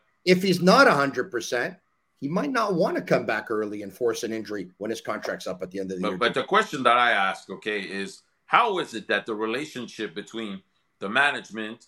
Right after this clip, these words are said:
Speaker 2: and key players keeps deteriorating? It deteriorated badly with Kai Kamara. It deterior-, deteriorated sufficiently with Camacho for him to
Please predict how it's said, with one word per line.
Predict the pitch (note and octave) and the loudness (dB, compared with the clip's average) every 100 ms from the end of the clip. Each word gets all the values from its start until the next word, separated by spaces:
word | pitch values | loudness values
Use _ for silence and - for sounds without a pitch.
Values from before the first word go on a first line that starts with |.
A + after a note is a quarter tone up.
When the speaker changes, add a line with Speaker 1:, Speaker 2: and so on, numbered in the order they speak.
| _ | _
Speaker 2:
and | A2 A2 A2 G2+ - _ _ | 0 2 0 -6 -16 _ _
key | - G#3+ G#3 | -6 -2 -2
players | - D3+ C#3+ F#2 E2+ G2 - _ _ _ | 2 4 4 0 -6 -10 -18 _ _ _
keeps | - D3+ - | -10 -8 -8
deteriorating? | - B2 B2 C3 A#2 G2 F#2 F2 D#2 C#2+ _ _ | -6 -6 2 4 4 0 -4 -6 -8 -14 _ _
It | - C3+ C3 | 2 2 2
deteriorated | D3+ - F3 F3+ E3+ D#3+ D3+ D3+ C#3 G2 | -2 2 2 4 2 2 2 -2 -2 2
badly | B2+ C3 B2+ B2+ | 4 4 0 -4
with | A2 G#2 | -6 -2
Kai | A#2 A2+ | 0 0
Kamara. | G#2+ G#2 G2+ F#2 E2+ - _ _ _ | -2 -2 0 0 -2 -8 _ _ _
It | C3 C3 | -4 -4
deterior-, | D3 - F3+ F#3+ F#3+ F3+ F3 E3 - B2 | -8 0 2 2 2 0 0 -4 -10 -12
deteriorated | A2+ F3 F3 E3 D#3+ E3 D#3+ - | -2 2 2 2 2 0 -2 -4
sufficiently | - - C3+ - E3+ D#3+ D#3 C#3+ C#3+ C3+ _ _ - | -14 -6 -4 0 -2 -2 -8 -6 -8 -10 _ _ -2
with | C#3 - | -2 2
Camacho | C#3 B2 C#3 - B2 A#2+ B2 | 4 4 2 0 -2 -2 -2
for | B2 | -2
him | B2+ D3 | -2 -2
to | C#3+ | -2